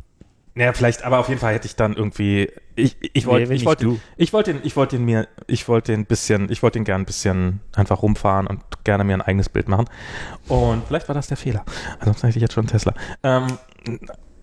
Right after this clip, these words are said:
Speaker 1: und, und was, was sehr cool war, die hat den halt, die, die, die, die Frau hat den aus der Garage rausgefahren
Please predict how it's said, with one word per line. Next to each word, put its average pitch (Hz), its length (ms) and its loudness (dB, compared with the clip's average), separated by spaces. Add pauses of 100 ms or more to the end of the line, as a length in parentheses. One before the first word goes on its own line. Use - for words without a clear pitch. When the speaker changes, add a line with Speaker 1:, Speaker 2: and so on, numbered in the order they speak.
(760)
Speaker 1:
und, 135 580 -2 (480)
und 135 140 2
was, 135 220 0
was 131 140 0
sehr 123 140 2 (120)
cool 147 100 4
war, 127 100 2
die 110 100 -2
hat 120 100 -2
den 113 180 0
halt, 113 200 2
die, 110 120 -2
die, 107 220 -2
die, 107 180 2
die - 140 -2
Frau 107 220 2
hat 117 100 -2
den 117 120 0
aus 104 100 -2
der 104 100 0
Garage 98 480 2
rausgefahren - 560 -2